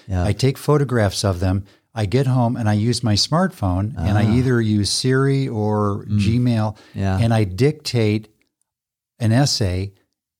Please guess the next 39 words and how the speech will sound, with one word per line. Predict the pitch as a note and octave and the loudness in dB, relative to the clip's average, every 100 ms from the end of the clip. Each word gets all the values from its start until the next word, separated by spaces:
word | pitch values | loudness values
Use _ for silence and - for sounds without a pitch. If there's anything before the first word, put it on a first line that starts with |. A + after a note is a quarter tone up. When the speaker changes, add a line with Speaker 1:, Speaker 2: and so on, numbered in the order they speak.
| _ - | _ -4
Speaker 2:
because | A2 A#2+ G2 - - - - | -2 0 0 -4 -18 -16 -6
they, | G#2+ A#2+ C3+ | -2 0 0
and | A2+ | 0
it | A2+ | 2
usually | G#2+ C#3 C3 A2 | 2 2 2 0
picks | A#2 - A2 | -2 -2 -4
up, | F#2+ | -4
the | G#2 | -4
dictation | F2 C#3 C#3 C#3+ C3 B2+ | -2 -2 0 -2 0 -2
software | - A2+ - F#2 | 0 -2 0 -4
now | E2+ E2+ | -2 -2
is | D#2 | -2
really | G2 G2+ | -2 -2
good. | F2+ E2+ A2 - G2+ | -2 -4 -6 -10 -4
Speaker 1:
Yes. | G2 G2 - A#2 | -2 -2 -6 -2
Speaker 2:
And | A#2 | 0
I | A#2+ | 2
just | B2+ - | 2 2
send | C3+ C#3+ | 2 2
myself | D3 - C#3+ B2 | 2 2 2 2
an | B2+ | 2
email | C#3+ E3+ C3+ | 2 4 2
with | A#2 A2+ | 2 2
a | |
new | A#2 C3 | 2 2
essay. | D3+ D#3 A#2 G2+ | 2 0 -2 -4
I, | A#2 C#3 D#3 - - | -2 -2 -2 -8 -12
in | B2+ A2 | -2 0
these | B2 G2+ | 2 0
goofy | - F#3 - G#2+ G#2+ - | -2 -2 0 0 -2 -4
Apple | B2 D#3+ E3+ G#2 | -2 0 0 0
Watches | A2+ F#3 G3+ B2 F#2+ | 0 0 -2 -2 -2
now, | F#2+ F2+ F#2+ - _ - | -2 -2 -4 -10 _ -4
I | B2 E3 | 0 2
can | F3 C#3 | 2 0
sit | - C#3 | 2 0
at | C3+ | 0
the | C#3+ | -2
beach | A#2 G2 G#2+ - | 0 0 0 -6